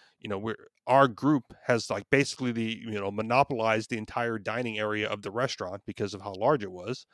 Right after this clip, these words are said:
And no one's wearing a mask. And a guy comes up to the door wearing a mask. He kinda,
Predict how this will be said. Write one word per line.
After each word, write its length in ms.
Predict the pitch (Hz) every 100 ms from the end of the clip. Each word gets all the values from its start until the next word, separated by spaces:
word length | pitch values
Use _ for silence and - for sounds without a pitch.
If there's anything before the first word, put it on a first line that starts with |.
| - - - - -
And 280 | 117 120 120
no 120 | 135
one's 220 | 147 131
wearing 240 | 139 139
a 40 | 147
mask. 440 | 180 - - - _ _ _ _ _
And 140 | 120 107
a 40 |
guy 200 | 117 127
comes 240 | - 123
up 120 | 139 -
to 100 | 131
the 80 | 117
door 280 | 131 131
wearing 280 | 120 135 143
a 40 | 120
mask. 320 | 120 135 -
He 60 |
kinda, 280 | - 135 104